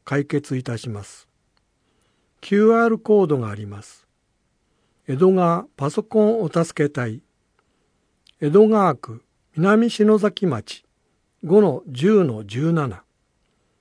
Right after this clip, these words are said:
零一二零四九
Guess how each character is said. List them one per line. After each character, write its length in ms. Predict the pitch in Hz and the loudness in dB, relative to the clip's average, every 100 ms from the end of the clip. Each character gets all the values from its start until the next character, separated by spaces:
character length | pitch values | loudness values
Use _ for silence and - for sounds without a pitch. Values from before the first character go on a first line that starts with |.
| _ | _
零 380 | - 165 233 247 | 0 6 6 4
一 220 | 240 - | -2 -4
二 260 | 127 131 131 | -2 -2 -2
零 300 | 127 110 107 _ _ _ _ _ _ _ | -4 -6 -10 _ _ _ _ _ _ _
四 340 | 139 160 185 180 | 0 2 2 0
九 440 | - 165 135 107 | -2 0 0 -2